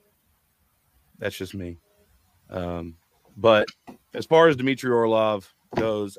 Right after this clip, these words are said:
I know he's expensive right now, but look,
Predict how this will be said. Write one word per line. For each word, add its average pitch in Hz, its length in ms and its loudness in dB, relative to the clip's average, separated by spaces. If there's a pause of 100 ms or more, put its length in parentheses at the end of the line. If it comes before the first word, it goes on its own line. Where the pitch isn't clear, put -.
I 117 100 -4
know 110 240 -2
he's 107 300 -6
expensive 104 540 -10
right 98 200 -6
now, 98 240 -10
but 95 340 -8 (1120)
look, 104 240 -6